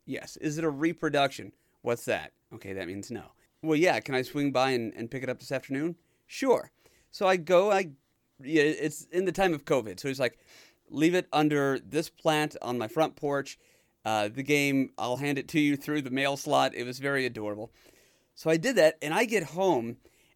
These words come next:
and he has blown up my, my messages saying, "You p-, this game is worth a lot more than ten dollars. I bet you knew that." So I'm like,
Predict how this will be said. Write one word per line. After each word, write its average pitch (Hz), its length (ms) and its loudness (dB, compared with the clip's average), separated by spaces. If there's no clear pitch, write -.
and 139 100 -2
he 240 160 2
has 190 180 0
blown 151 360 2
up 147 160 2
my, 113 500 0
my 113 200 -4
messages 123 680 -4
saying, 123 540 0
"You 185 200 -8
p-, - 100 -14
this 190 180 -2
game 165 240 4
is 139 100 -6
worth 139 180 -6
a 143 60 -4
lot 147 220 4
more 156 160 0
than 123 200 -4
ten 151 260 0
dollars. 135 600 4
I 139 80 4
bet 156 240 4
you 139 140 -2
knew 220 320 0
that." 123 360 0
So - 160 -6
I'm 135 60 0
like, 131 260 0